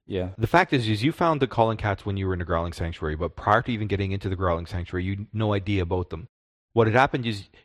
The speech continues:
Speaker 2: when you were in the mortuary, you met the sister of
Speaker 1: Yeah.
Speaker 2: the scholar, who
Speaker 1: Yep.
Speaker 2: was lying just as like you were
Speaker 1: Like we
Speaker 2: lying.
Speaker 1: were, yep.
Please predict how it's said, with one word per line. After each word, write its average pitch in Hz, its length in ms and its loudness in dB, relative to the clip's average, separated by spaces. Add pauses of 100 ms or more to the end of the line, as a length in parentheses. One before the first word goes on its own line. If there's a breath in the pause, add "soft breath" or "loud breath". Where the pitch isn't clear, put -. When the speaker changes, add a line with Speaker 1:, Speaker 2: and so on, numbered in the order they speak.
(180)
Speaker 2:
when 110 180 0
you 127 80 2
were 156 60 4
in 156 60 0
the 143 60 2
mortuary, 113 520 0
you 101 220 -2
met 104 500 -2 (480)
the 101 160 2
sister 90 680 -4 (220)
of 85 300 -2
Speaker 1:
Yeah. 80 120 0
Speaker 2:
the 104 120 -4
scholar, 76 480 -4 (380)
who - 120 -2
Speaker 1:
Yep. 143 80 4
Speaker 2:
was 131 220 4
lying 107 480 0
just 98 260 -8
as 92 140 -8
like 90 200 -6
you 90 140 -8
were 82 120 -8
Speaker 1:
Like 85 220 -2
we 80 100 -2
Speaker 2:
lying. 69 40 -6
Speaker 1:
were, 76 160 -8 (200)
yep. 82 200 -6